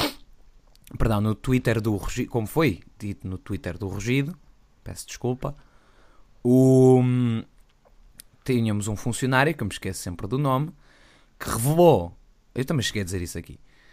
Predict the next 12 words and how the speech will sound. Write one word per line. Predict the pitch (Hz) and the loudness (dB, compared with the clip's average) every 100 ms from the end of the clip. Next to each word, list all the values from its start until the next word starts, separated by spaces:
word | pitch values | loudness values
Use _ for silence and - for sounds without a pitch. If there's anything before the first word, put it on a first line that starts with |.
| _ | _
as | - 113 | -2 6
horas | 147 131 101 87 - - | 8 8 6 -2 -12 -18
do | - 107 | -12 -6
treino | 135 120 101 | 0 2 0
ao | 90 | -4
minicapo | 95 104 - 139 139 147 185 - - - _ | -4 -4 2 4 4 0 -14 -16 -20 -20 _
e | 170 | 2
não | 175 151 | 4 4
foi | 139 | 6
ouvido. | 131 151 127 104 - - _ _ _ _ _ _ _ _ _ _ - | 6 6 2 -2 -8 -20 _ _ _ _ _ _ _ _ _ _ -20
Portanto, | - 147 101 92 - - - - - - - - | -10 -6 -4 -6 -10 -20 -20 -20 -20 -20 -20 -8
isto | - 143 147 151 139 127 123 | 2 4 4 2 2 2 -2